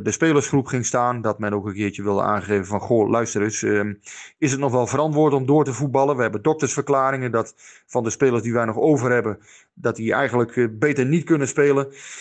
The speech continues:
Maar aan de andere kant, ja, men had twaalf plus één, eh, spelers op het opstellingsformulier staan. En ja, de K N V B zegt dan, eh, eh, hè, het algemene belang van doorvoetballen is toch heel erg groot. Ehm,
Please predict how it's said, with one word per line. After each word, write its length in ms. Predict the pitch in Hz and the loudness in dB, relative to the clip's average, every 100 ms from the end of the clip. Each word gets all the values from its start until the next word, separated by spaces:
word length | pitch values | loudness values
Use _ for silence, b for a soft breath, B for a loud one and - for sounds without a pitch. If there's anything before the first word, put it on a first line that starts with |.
| B B B - | B B B -2
Maar 100 | 196 | 0
aan 60 | |
de 60 | 190 | 2
andere 200 | 196 185 | 2 2
kant, 260 | 190 185 | 0 0
ja, 340 | 175 170 113 117 | 0 0 -2 -4
men 160 | 143 135 | -4 0
had 260 | 156 - - | -2 -4 -4
twaalf 380 | 175 170 156 - | 0 2 2 0
plus 240 | 165 135 | 0 2
één, 300 | 147 151 139 | 2 0 -2
eh, 100 | 135 | -2
spelers 380 | - 170 147 123 | 0 2 2 0
op 80 | 131 | 0
het 80 | 156 | 0
opstellingsformulier 840 | 165 170 147 139 151 135 131 131 | 0 0 0 0 0 0 0 0
staan. 480 | - 127 139 135 120 | 0 0 0 -4 -8
En 420 | 127 123 117 - | -4 -4 -4 -6
ja, 180 | - 147 | -4 -2
de 100 | 120 | -2
K 60 | 151 | -2
N 160 | 147 | -2
V 120 | 131 135 | 0 0
B 180 | 160 | 2
zegt 240 | 131 131 - | 2 0 0
dan, 320 | 123 131 117 | -2 -2 -4
eh, 600 | 120 120 117 113 104 117 | -4 -2 0 -2 -2 -2
eh, 80 | 110 | -2
hè, 140 | 110 147 | 0 0
het 140 | 127 | 0
algemene 500 | 147 135 143 143 127 | 2 2 0 0 0
belang 340 | 120 147 156 120 | 0 0 0 -2
van 140 | 135 | 0
doorvoetballen 640 | 156 170 147 135 127 143 - B B B B | 2 2 2 0 2 0 -6 B B B B
is 180 | - 185 | -2 0
toch 200 | 208 175 | 2 2
heel 280 | 156 175 143 | 4 4 4
erg 140 | 135 | 2
groot. 440 | - 175 165 - - | 0 0 0 -2 -14
Ehm, 440 | - 131 127 123 | -8 -4 -4 -4